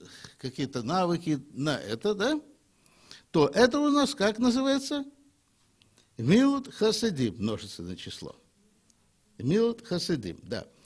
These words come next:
Есть какие-то ограничения для цдаки или гмилут хасидим? В Торе нет ограничений, да?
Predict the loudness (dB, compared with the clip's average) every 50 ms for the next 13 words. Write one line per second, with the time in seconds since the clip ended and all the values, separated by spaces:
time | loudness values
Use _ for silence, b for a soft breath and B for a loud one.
0 | B B B B B B B 2 4 6 8 8 8 8 6 4 4 4 2 2
1 | 4 2 2 2 2 2 4 4 4 2 2 2 2 0 2 2 0 0 0 -4
2 | -8 -10 -14 -18 -20 -16 -8 -2 -2 -2 -2 -2 -4 -4 -4 -4 -2 -2 0 0
3 | 0 0 -2 -2 0 0 0 0 0 0 0 0 0 0 -2 -4 -8 -8 -8 -6
4 | -6 -8 -10 -10 -14 -16 -20 _ _ _ _ _ _ _ _ _ _ _ _ _
5 | _ _ _ _ _ _ _ _ _ _ _ _ _ _ _ _ _ b b b
6 | b b b b b 2 8 10 10 10 10 6 0 0 0 2 2 2 0 -2
7 | -8 -8 -8 -8 -8 -8 -10 -12 -14 -16 -18 -20 -20 -20 -12 -8 -8 -8 -8